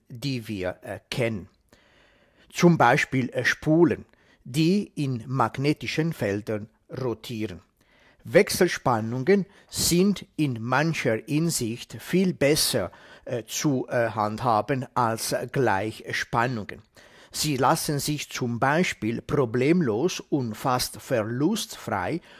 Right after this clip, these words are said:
von einem Wert auf einen beliebigen anderen transformieren. Mit Hilfe des Induktionsgesetzes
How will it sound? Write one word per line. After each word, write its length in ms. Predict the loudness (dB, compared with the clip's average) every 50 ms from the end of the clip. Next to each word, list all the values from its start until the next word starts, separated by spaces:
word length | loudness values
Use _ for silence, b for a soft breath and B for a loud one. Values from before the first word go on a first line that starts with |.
| B B B
von 260 | -6 2 2 2 4 4
einem 460 | 2 2 2 0 0 -2 -2 0 2
Wert 420 | 4 4 4 2 0 -6 -10 -6 -2
auf 320 | 0 2 2 0 -2 -4 -4
einen 420 | -2 -2 -2 -2 -4 -6 -6 -8 -10 -14
beliebigen 800 | -4 -2 -2 0 0 0 0 -2 0 0 -2 0 0 -2 -2 -2 -2
anderen 460 | -4 -2 -2 -2 -2 -2 -2 -2 -6 -8 -10 -6
transformieren. 920 | -4 -4 -2 -4 -6 -6 -6 -6 -6 -6 -6 -6 -6 -6 -8 -8 -12 -16 _ _ _ _ _ _ _ _ _ _ _ _ _ _ _ _ _ _ _ B B B B B B B B B
Mit 280 | -4 -4 -4 -4 -4 -2
Hilfe 440 | 0 4 4 4 2 2 0 -2 0
des 300 | 2 4 4 4 4 2
Induktionsgesetzes 1500 | -2 -2 -2 -2 -2 -4 -6 -6 -4 -2 0 2 2 0 -2 -2 -2 -2 -2 0 -2 -2 -2 -4 -6 -6 -6 -4 -6 -8